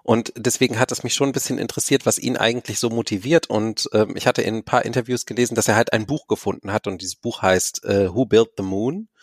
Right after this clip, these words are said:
Das hat ihn wohl überhaupt auf diesen Pfad gebracht. Trotzdem würde ich das nicht ganz so, ganz so kritisch sehen, vielleicht wie, wie Lukas das am Anfang angesprochen hat mit dem Verschwörungstheoretiker als so eine positive Figur, weil ich habe das Gefühl,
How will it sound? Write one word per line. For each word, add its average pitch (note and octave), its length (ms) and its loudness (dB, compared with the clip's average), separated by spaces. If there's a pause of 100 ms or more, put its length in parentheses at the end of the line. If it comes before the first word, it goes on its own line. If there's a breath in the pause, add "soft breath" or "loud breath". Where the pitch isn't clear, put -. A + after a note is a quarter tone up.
(640 soft breath)
Das B2+ 180 4
hat C3+ 120 2
ihn A#2 120 -2
wohl A2 180 2
überhaupt A2+ 380 0
auf G#2 120 -4
diesen A2 200 -8
Pfad - 480 0 (240)
gebracht. - 560 -6 (460 loud breath)
Trotzdem B2+ 380 0
würde C3 120 4
ich B2+ 80 -4
das - 200 0
nicht C#3+ 360 -2
ganz B2 400 2
so, B2 540 0 (260)
ganz G#2 200 2
so A#2+ 80 -2
kritisch - 320 -2
sehen, A2 180 0
vielleicht - 380 0
wie, G#2+ 160 0
wie G#2 80 -2
Lukas A2+ 260 0
das - 160 -4
am G#2+ 100 -2
Anfang G2 300 -2
angesprochen G2 580 -2
hat G2 140 -2
mit G2 140 -4
dem F#2+ 220 -4
Verschwörungstheoretiker G2+ 1000 -2
als F#2+ 140 0
so G2+ 80 -4
eine G2 80 -4
positive G#2 500 -6
Figur, A2+ 360 0
weil A2+ 120 6
ich A2 120 -2
habe A#2 120 0
das - 160 0
Gefühl, A#2+ 540 0